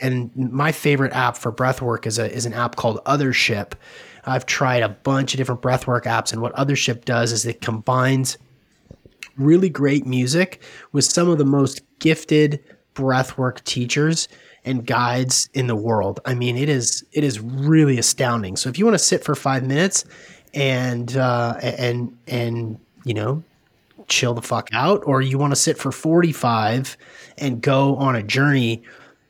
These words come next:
that's a really good place to start for people. So, so for people who are like, "I know I should meditate, but I just am not ready yet," just ch-, start doing some breath work, commit to it, do it for a month and see how that goes. And you'll, you'll kind of, you'll understand,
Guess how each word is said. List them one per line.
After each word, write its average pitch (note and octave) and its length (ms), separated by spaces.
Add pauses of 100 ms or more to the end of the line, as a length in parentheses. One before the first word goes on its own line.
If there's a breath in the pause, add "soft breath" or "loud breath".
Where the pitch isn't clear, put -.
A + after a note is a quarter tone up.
that's C#3 300
a C3 60
really B2 200
good A2+ 220
place - 240
to - 80
start A#2 360
for A2+ 140
people. G#2+ 320
So, A2+ 280
so - 140
for D3 120
people F#3+ 180
who E3+ 80
are E3 80
like, C#3 300 (180 loud breath)
"I B2+ 80
know C#3+ 140
I E3 60
should C3 180
meditate, C#3+ 480
but B2 80
I A#2+ 60
just A#2+ 200
am A2+ 80
not A2+ 180
ready B2+ 220
yet," G#2+ 380 (160)
just - 320
ch-, - 240
start C#3 340
doing D#3+ 240
some C3 160
breath C3+ 300
work, C#3 200
commit C3+ 400
to D3 140
it, D3+ 220 (320 loud breath)
do F3 140
it G#3+ 80
for G3+ 120
a F3 60
month B2+ 420
and B2+ 100
see C3 200
how C3 140
that B2 200
goes. B2+ 300
And A#2+ 160
you'll, A2 240
you'll A#2 180
kind B2+ 240
of, A2+ 140 (320 soft breath)
you'll C#3 140
understand, B2+ 760